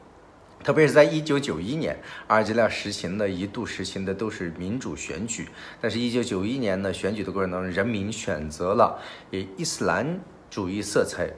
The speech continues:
比较浓厚的政党，呃，上台。但是呢，这个时候呢，由西方支持的，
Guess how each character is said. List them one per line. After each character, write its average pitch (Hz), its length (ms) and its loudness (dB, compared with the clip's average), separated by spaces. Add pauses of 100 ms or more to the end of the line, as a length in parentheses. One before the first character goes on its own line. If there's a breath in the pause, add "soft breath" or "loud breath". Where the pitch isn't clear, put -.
比 87 80 -8
较 98 160 -2
浓 90 260 -2
厚 226 180 0
的 110 120 -4
政 87 200 0
党， - 220 -2 (420 loud breath)
呃， 92 280 2
上 98 200 -2
台。 - 360 -6
但 117 120 4
是 117 180 -2
呢， 104 140 4
这 117 160 -2
个 98 80 -4
时 104 160 -2
候 104 180 -2
呢， 98 120 -2
由 92 180 -6
西 - 240 -4
方 143 320 0
支 135 160 -6
持 - 260 -8
的， - 200 -2